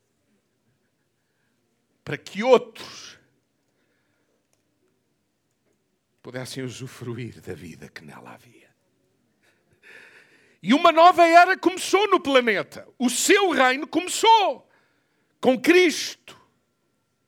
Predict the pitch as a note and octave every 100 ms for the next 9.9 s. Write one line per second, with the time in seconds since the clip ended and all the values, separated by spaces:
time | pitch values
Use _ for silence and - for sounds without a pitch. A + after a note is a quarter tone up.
0 | _ _ _ _ _ _ _ _ _ -
1 | A3+ _ _ _ _ _ _ _ _ _
2 | _ _ _ _ _ _ _ _ _ _
3 | _ _ _ _ _ _ _ _ _ _
4 | _ D#3+ E3+ F#3+ E3+ E3 F#3 B3+ - _
5 | _ _ _ D#3 E3+ E3 E3 G#3+ A#3+ F#3+
6 | F3+ - G3+ G#3 E3+ E3+ D3+ E3 B3 -
7 | _ _ _ _ - - _ _ _ _
8 | _ _ _ _ - G#3 G#3+ G3 G3+ G3+
9 | G#3+ A3 - B3 G#3+ - - A3+